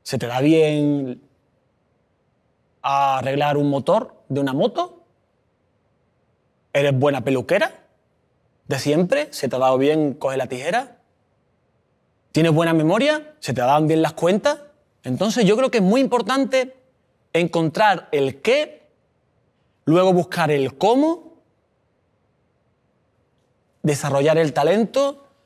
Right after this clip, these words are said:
y luchar a muerte, día tras día, contra viento y marea, hasta conseguirlo. No va a ser fácil, no va a ser pronto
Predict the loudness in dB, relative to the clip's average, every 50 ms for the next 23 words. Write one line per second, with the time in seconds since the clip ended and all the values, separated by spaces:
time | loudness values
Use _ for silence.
0 | _ _ 0 2 2 2 2 -2 -2 -2 2 2 2 2 2 -2 -12 -12 -4 0
1 | 2 2 4 4 2 2 2 2 2 2 2 2 0 0 -2 -6 -8 -10 -10 -10
2 | -8 -4 0 2 2 2 2 0 0 0 0 0 0 0 2 2 4 4 2 2
3 | 0 -4 -8 _ _ _ _ _ _ _ _ _ _ _ _ _ _ _ _ _
4 | -2 0 2 2 2 2 2 2 2 2 2 2 2 2 0 0 -2 0 0 2
5 | 2 2 2 2 2 4 4 4 2 0 -4 -4 -6 -6 -6 -6 -8 -6 -6 -6
6 | -6 -4 -2 -2 -2 -2 -2 -6 -10 -14 -20 _ _ _ _ _ _ _ _ _
7 | _ _ _ _ _ _ -4 -2 0 2 4 2 2 0 -2 -6 -6 -2 0 0
8 | 0 0 -2 -10 -10 -10 -12 -18 _ _ _ _ _ _ _ _ _ _ _ _
9 | _ _ _ _ _ _ _ _ _ -6 -4 -2 0 2 2 2 0 0 -4 -4
10 | -2 0 2 2 2 0 -4 -8 -10 -14 -16 -18